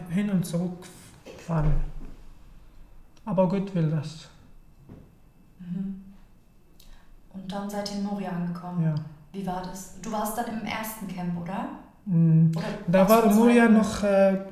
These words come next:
Speaker 1: da war Moria noch gut. Man kann nur ein paar Tage bleiben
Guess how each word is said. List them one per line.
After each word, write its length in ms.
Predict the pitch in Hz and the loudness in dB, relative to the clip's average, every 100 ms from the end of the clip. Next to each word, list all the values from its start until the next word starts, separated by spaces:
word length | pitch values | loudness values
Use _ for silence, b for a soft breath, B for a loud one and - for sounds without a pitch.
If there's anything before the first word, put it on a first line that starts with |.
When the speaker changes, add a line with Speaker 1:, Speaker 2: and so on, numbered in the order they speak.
| - 180 | -8 -2
Speaker 1:
da 180 | 180 180 | 0 6
war 200 | 208 202 | 6 6
Moria 280 | 202 226 | 2 2
noch 220 | 202 202 - | 2 0 -2
gut. 360 | 214 160 - - - b b b b _ | -4 -4 -8 -18 -20 b b b b _
Man 280 | 180 190 185 | 2 4 4
kann 260 | - 185 180 | 2 2 2
nur 220 | 185 175 | 2 2
ein 180 | 170 165 | 2 0
paar 180 | 170 165 | -2 -2
Tage 280 | 175 170 | -4 -4
bleiben 500 | 165 175 185 202 220 | -4 -2 -2 -2 -4